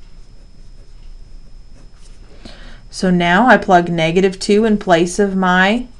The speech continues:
f equation. So f of negative two would be negative two minus one, which would give us a negative three. And so to be clear, these are our final answers.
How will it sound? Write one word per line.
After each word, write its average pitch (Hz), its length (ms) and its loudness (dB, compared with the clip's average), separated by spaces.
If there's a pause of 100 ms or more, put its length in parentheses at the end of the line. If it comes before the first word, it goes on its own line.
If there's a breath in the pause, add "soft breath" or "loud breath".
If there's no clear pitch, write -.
f 180 200 0
equation. 220 720 2 (760)
So - 420 2
f 175 280 6
of 208 180 2
negative 208 520 2
two 196 340 4
would 185 180 4
be 180 560 6
negative 170 600 2
two 202 560 2 (140)
minus 170 680 0
one, 180 440 0 (2750 soft breath)
which 190 260 2
would 190 140 4
give 175 180 2
us 165 240 2
a 185 40 0
negative 147 460 -4
three. - 440 -6 (2250 soft breath)
And 175 120 -4
so 160 160 -2
to 185 240 -4
be 220 140 -2
clear, 202 500 2
these 160 300 -4
are 170 180 2
our 160 100 2
final 160 440 -6
answers. - 500 -10